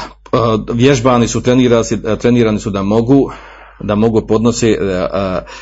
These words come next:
nevjerovatne teške uslove fizičke. E, imali su dobro vođstvo, istrenirano, vojno vođstvo i naravno, već sam spomenuo, znači da su bili vo-, e, da su, tako ih opisivali, da je to bila vojska bez srca.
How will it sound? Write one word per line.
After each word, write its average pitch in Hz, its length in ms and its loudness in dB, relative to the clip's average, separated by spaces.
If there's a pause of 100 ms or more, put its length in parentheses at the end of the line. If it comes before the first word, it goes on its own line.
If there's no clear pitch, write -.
nevjerovatne 113 640 2
teške 113 400 0
uslove 92 420 -6
fizičke. 87 460 -10
E, - 60 -18 (2000)
imali 120 300 2
su 117 100 -4
dobro 110 260 2
vođstvo, 104 400 0
istrenirano, 110 880 0 (460)
vojno 98 380 2
vođstvo 135 560 0 (540)
i 110 280 2
naravno, 107 460 0
već 107 160 -2
sam 95 140 -4
spomenuo, 104 500 -2
znači 98 240 -6
da 92 140 -6
su 90 120 -12
bili 107 240 -2
vo-, 95 460 0 (260)
e, 90 40 -8
da 98 120 -2
su, - 260 -8
tako 131 240 0
ih 107 80 2
opisivali, 98 380 -4
da 90 60 -4
je 87 60 -6
to 113 120 -2
bila 107 220 0
vojska 98 400 0
bez 87 180 -4
srca. - 360 -8